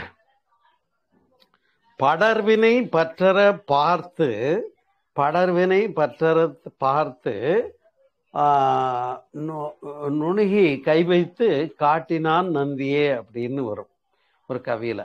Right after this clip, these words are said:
அது என்னன்னா துரியம் கொடுக்கறது தான். அப்ப பார்த்தல் நயன தீட்சை என்று பெயர். துரியத்துல என்ன பண்றோம்? கண்கள்னால குருவானவர் சீடருக்கு ஆற்றல் பாய்ச்சுதல்.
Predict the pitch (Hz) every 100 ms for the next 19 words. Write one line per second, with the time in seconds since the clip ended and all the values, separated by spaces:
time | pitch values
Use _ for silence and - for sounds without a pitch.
0 | - 127 123 127 151 170 226 143 135 147
1 | 156 170 147 127 - 117 101 117 - _
2 | _ _ _ _ - 165 247 240 165 214
3 | - 139 156 190 - - 196 190 165 107
4 | 95 _ _ _ _ _ - 139 175 214
5 | 190 165 - 165 165 123 104 92 - _
6 | 143 143 147 131 143 135 135 127 175 311
7 | 339 _ _ _ - 156 208 226 214 175
8 | 151 165 208 156 156 165 151 127 151 214
9 | _ - 156 156 123 120 180 127 147 -
10 | 147 120 113 107 - 101 104